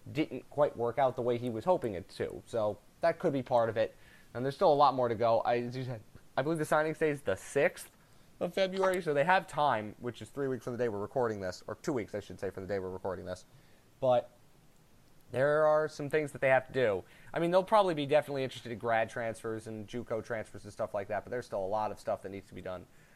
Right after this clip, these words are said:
on the recruiting front. I'm gonna start with Justin for women's basketball because I wanna get him a chance to kick off one of these topics of discussion. And, uh, I tweeted after watching the Michigan State game, another game where Maryland got bullied around by a Michigan State team at the Breslin Center,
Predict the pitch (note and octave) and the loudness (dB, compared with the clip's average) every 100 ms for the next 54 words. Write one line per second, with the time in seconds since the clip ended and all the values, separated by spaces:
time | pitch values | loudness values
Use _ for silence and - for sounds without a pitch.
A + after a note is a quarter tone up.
0 | _ G2 A2 G2 - A2 G2+ - E2 - | _ -10 -8 -10 -10 -10 -10 -8 -10 -8
1 | C3+ G3+ D3 C3 A2 G#2 B2 - G2+ F#2 | -8 -6 -4 -2 -4 -2 -4 -4 -10 -8
2 | G#2+ A#2+ F#2 F#2 F2 - G#2 E2+ F#2 G2+ | -8 -8 -6 -6 -6 -10 -8 -6 -6 -6
3 | - F2+ E2+ - - - - - - G#2+ | -8 -8 -8 -18 -20 -20 -20 -16 -6 -4
4 | A2 G#2 G#2 A#2+ A2+ - A2 F#2+ A2 G2+ | -4 -6 -6 -6 -8 -8 -10 -10 -10 -10
5 | - _ _ C#3 C3+ B2 B2+ A#2 G#2+ - | -14 _ _ -6 -2 0 0 -4 -4 -6
6 | C#3 B2 A#2+ A2 A#2+ G#2+ A2+ - C3 B2 | -2 -2 -2 -6 -8 -10 -12 -4 -2 -2
7 | A2+ G2+ - A2+ A2 A2 A2 G#2+ G#2 - | -4 -10 -6 -4 -2 -2 0 0 -2 -8
8 | - _ - - - F3+ - B3+ A3 F3+ | -20 _ -20 -4 0 0 0 0 2 4
9 | D#3+ D#3 D3 C#3+ C#3 C#3 B2+ B2+ B2+ A#2+ | 4 0 0 0 0 -4 -6 -6 -6 -8
10 | A2 B2 A#2 - G#2 G2+ G2 - B2+ E3+ | -4 -2 -4 -4 -8 -8 -10 -8 0 4
11 | G#3+ F#3+ D3+ B2+ B2 B2+ A#2+ A#2+ A#2 G2+ | 4 2 0 0 0 0 0 2 0 0
12 | C3 B2 A#2+ A#2+ A2+ A2+ G#2+ A2 G#2+ A2+ | -2 0 0 0 0 -2 -2 -6 -8 -10
13 | - A2+ - A2 G2 - A2 F#2+ G2 A#2 | -6 -6 -6 -10 -8 -4 -4 -4 -8 -6
14 | G#2 C#3+ | -4 -6